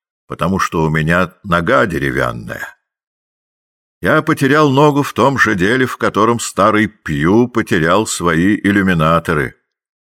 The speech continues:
Мне ампутировал её учёный-хирург, он учился в колледже и знал всю латынь наизусть. А всё же и его вздёрнули в Корсо-Касле,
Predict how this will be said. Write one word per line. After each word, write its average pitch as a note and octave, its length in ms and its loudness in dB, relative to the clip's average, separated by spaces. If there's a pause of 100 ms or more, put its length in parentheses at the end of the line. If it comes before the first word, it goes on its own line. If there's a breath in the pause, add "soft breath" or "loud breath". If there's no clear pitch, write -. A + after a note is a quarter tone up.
(420)
Мне D2+ 260 0
ампутировал E2+ 840 0
её E2+ 260 4
учёный-хирург, E2+ 1120 0
он D2+ 140 -2
учился D#2+ 540 -4
в - 80 -14
колледже F2 760 0 (360 soft breath)
и D2 100 -6
знал D2 400 -2
всю E2+ 340 -4
латынь F#2+ 520 -2
наизусть. C2+ 840 -6 (560)
А - 160 0
всё C#3+ 320 0
же D3+ 260 0
и - 140 -2
его F2+ 520 2
вздёрнули F2+ 800 0
в - 220 -12
Корсо-Касле, E2 1160 -2